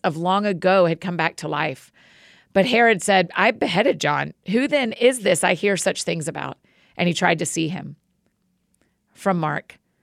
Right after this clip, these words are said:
King Herod heard about this, for Jesus' name had become well known. Some were saying, "John the Baptist has been raised from the dead, and that is why miraculous powers are at work in him." Others said, "He is Elijah." And still others claim, "He is a prophet, like one of the prophets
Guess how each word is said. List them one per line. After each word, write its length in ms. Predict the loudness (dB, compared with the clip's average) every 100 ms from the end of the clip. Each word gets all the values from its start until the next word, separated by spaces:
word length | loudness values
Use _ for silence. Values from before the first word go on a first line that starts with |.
| _ _ _ -20 -20 -6
King 180 | 0 2
Herod 320 | 4 4 4
heard 320 | 6 6 6
about 320 | 6 4 4 4
this, 300 | 2 2 0
for 120 | -2
Jesus' 500 | 0 0 0 -2 2
name 220 | 4 4
had 120 | 2
become 240 | 0 0 2
well 260 | 2 2
known. 400 | 2 0 0 -4 -12 -20 -14
Some 260 | 4 6 6
were 100 | 2
saying, 380 | 4 4 2 2
"John 260 | 2 2
the 60 | 4
Baptist 440 | 4 4 2 -2
has 100 | -2
been 160 | -2 2
raised 280 | 2 2 0
from 120 | 0
the 100 | 2
dead, 300 | 4 4 4
and 260 | 0 0
that 240 | 2 2 2
is 160 | 0
why 140 | 0 0
miraculous 480 | 2 0 0 -4 0
powers 400 | 0 2 2 2
are 120 | -2
at 60 |
work 240 | 0 -2 -2
in 120 | -8
him." 260 | -8 -10 -16 _ _ -20 -20 2
Others 320 | 4 6 2
said, 380 | 2 2 2 -2 _
"He 280 | -6 0
is 100 | 2
Elijah." 520 | 2 0 -2 -4 -10 -14 _ _ _ -6
And 120 | 2
still 180 | 2 4
others 340 | 4 4 2
claim, 320 | 0 0 0
"He 300 | -2 0 2
is 100 | 2
a 60 | 0
prophet, 460 | 2 0 0 -2
like 200 | 2 2
one 240 | 2 2 2
of 180 | 0 -4
the 60 |
prophets 540 | -4 -2 0 -2 -6